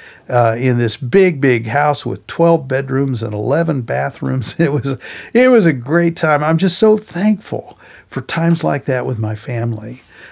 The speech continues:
I have aunts and uncles that, uh, have been i-, just an incredible blessing to me,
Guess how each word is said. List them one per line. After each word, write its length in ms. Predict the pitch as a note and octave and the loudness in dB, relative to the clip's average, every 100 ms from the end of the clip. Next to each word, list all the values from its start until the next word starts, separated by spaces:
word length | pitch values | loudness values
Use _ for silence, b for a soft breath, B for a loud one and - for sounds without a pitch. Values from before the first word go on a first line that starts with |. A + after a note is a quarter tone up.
| B | B
I 140 | D3+ | 2
have 220 | F3 F3 C#3+ | 4 4 2
aunts 340 | C#3 C#3+ - | 0 0 0
and 100 | B2+ | 0
uncles 600 | B2+ C3+ C#3+ C#3+ C3+ - - | 0 0 -2 -2 -4 -14 -12
that, 500 | B2 B2+ C3 B2+ - B B B - | -2 2 2 2 -4 B B B -8
uh, 100 | C3 | -6
have 380 | - C3 C#3 A#2 | -4 -2 0 2
been 480 | C3 B2+ C3 C3+ - | 4 2 -2 -8 -8
i-, 60 | C#3 | -4
just 280 | F3+ E3 | -2 0
an 80 | E3+ | 0
incredible 560 | C#3+ - - E3 E3 C3 | 0 -4 -4 0 2 0
blessing 400 | A2+ A2 - A2+ | 0 -2 -4 -8
to 80 | G#2+ | -6
me, 340 | G#2+ G#2 | -8 -8